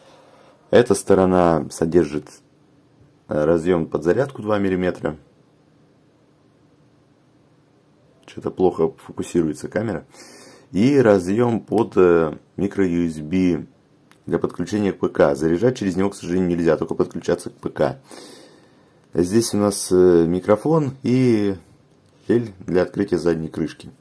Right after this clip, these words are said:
Эта сторона без дополнений. Э, значит, э, по характеристикам.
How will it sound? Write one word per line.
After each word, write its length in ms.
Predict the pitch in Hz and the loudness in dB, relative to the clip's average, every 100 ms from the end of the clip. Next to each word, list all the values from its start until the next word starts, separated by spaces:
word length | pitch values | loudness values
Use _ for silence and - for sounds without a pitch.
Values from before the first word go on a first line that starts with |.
| _ - - - _ _ - | _ -20 -20 -20 _ _ -8
Эта 240 | 123 131 | -8 -6
сторона 420 | 127 - 101 104 | -6 0 2 2
без 240 | 92 101 95 | 0 0 0
дополнений. 800 | 92 80 78 78 73 65 - _ _ _ - - - - _ _ _ _ _ _ _ _ - _ - | 0 2 2 0 -4 -8 -14 _ _ _ -20 -20 -20 -20 _ _ _ _ _ _ _ _ -20 _ -10
Э, 260 | 87 90 85 | -4 -4 -2
значит, 440 | 92 95 98 - | -2 -2 -6 -4
э, 380 | 90 90 85 80 - _ _ _ - - _ _ _ _ _ _ _ _ _ _ _ _ _ | 0 2 0 -2 -8 _ _ _ -20 -20 _ _ _ _ _ _ _ _ _ _ _ _ _
по 220 | - 160 | 0 0
характеристикам. 1120 | 156 127 123 - 131 131 - - - 76 67 | 0 -4 -6 -4 -2 0 -2 -10 -6 -6 -8